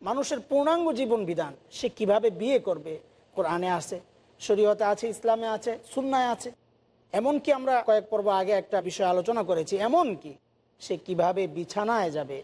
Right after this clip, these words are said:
স্ত্রীর সাথে কিভাবে সম্পর্ক করবে, গোটা বিষয়টাই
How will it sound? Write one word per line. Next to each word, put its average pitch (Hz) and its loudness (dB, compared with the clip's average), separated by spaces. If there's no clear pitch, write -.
স্ত্রীর 247 -4
সাথে 226 0
কিভাবে 214 2
সম্পর্ক 233 -2
করবে, 143 -6
গোটা 170 0
বিষয়টাই 180 0